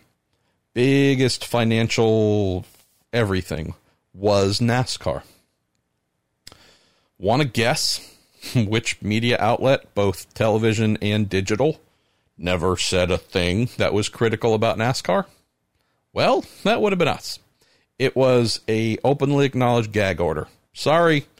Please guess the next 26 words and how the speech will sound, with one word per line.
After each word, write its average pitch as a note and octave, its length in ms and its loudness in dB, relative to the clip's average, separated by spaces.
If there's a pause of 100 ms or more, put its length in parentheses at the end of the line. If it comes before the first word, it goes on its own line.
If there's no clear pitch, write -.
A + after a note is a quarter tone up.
(420)
uh, A2 260 2
you B2 200 0
might C3 280 2
hate C#3 280 0
'em F3+ 280 0
for A2+ 280 -2
whatever C3+ 300 2
reason. D3 480 -2 (380)
You A#2+ 140 -2
might C3+ 260 0
think C#3 220 -2
this C#3 220 0
is C#3 80 -4
the C#3+ 100 -2
worst, B2+ 340 0
that's B2 240 -2
the A#2 60 -2
worst. A#2+ 260 -2
You C#3 200 -2
might D3+ 260 0
wanna C3+ 240 0
rip G#2+ 460 -2
whatever C#3 360 2
to D3 80 -2
shreds. - 540 -2 (680)
Um, G#2+ 520 0